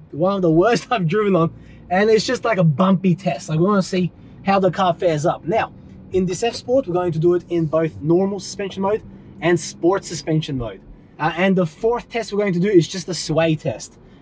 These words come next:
Again, in the F Sport, we're going to do regular mode and we're going to do Sports Plus mode, uh, which is the sports suspension. Okay, let's start off with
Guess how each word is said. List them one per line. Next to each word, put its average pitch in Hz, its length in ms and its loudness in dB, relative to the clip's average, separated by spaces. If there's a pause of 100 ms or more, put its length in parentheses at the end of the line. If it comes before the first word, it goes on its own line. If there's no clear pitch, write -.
(120)
Again, 190 420 4
in 214 180 2
the 190 180 2
F 180 100 0
Sport, 190 320 -2
we're 160 100 2
going 170 180 2
to - 80 -10
do 170 280 2 (300)
regular 214 500 -2
mode 220 320 -4 (340)
and 160 180 0
we're 160 80 2
going 160 180 -2
to 151 100 -8
do 156 100 -2
Sports - 560 -6 (160)
Plus 151 480 -4
mode, 107 340 -12 (380)
uh, 101 100 -18
which 101 160 -14
is 110 80 -14
the 110 260 -6 (240)
sports - 360 -10
suspension. - 500 -12 (640)
Okay, 202 400 0
let's 220 260 0
start 233 380 -4
off 190 300 0
with 180 460 0